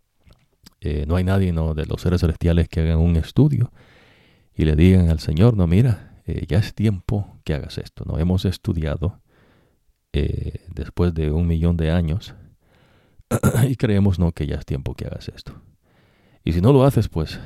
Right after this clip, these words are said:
pueden ocurrir consecuencias muy serias, ¿no?" <laughs> Y a mí, ¿quién le va a decir algo a Dios, no?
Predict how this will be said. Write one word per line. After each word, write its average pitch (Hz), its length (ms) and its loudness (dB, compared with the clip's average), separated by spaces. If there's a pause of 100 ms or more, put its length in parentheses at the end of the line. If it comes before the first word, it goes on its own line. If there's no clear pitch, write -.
(220)
pueden 107 280 2
ocurrir 92 440 -2
consecuencias 80 800 -6
muy 76 180 -6
serias, - 480 -12
¿no?" - 240 -16
<laughs> - 60 -8 (4000)
Y - 300 -10
a - 260 -10
mí, 80 160 -4
¿quién 185 200 -2
le - 60 2
va 90 80 4
a - 20 4
decir 85 300 0
algo - 220 -6
a - 60 -8
Dios, - 340 -10
no? - 200 -10